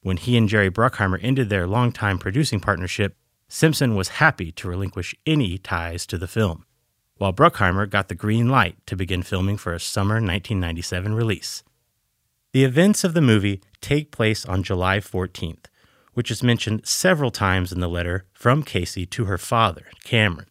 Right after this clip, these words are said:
July fourteenth is the date of a famous and historically significant prison break. The French Revolution started on July fourteenth, seventeen eighty-nine, when the people of Paris stormed the fortress prison known as the Bastille.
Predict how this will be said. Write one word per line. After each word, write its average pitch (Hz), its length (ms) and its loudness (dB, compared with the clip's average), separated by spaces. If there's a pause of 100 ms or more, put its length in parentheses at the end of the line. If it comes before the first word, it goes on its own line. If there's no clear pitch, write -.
(920)
July 131 360 2
fourteenth 104 640 -2
is 107 180 -4
the 107 100 -4
date 101 220 0
of 92 80 -4
a 92 80 -6
famous 135 520 -2
and 104 140 -4
historically 139 600 0
significant 123 680 -2
prison 90 320 -4
break. - 300 -16 (360)
The 104 100 -2
French - 360 -2
Revolution 113 540 0
started 92 320 0
on 87 160 -2
July 85 260 -4
fourteenth, 90 640 -8 (100)
seventeen 92 500 -4
eighty-nine, 87 540 -2 (440)
when 95 200 2
the 90 80 0
people 160 360 0
of - 120 -4
Paris 85 360 0
stormed 135 540 0
the 123 60 -4
fortress - 480 -2
prison 104 480 0 (280)
known 95 240 4
as 101 140 0
the 101 100 -4
Bastille. 95 540 -2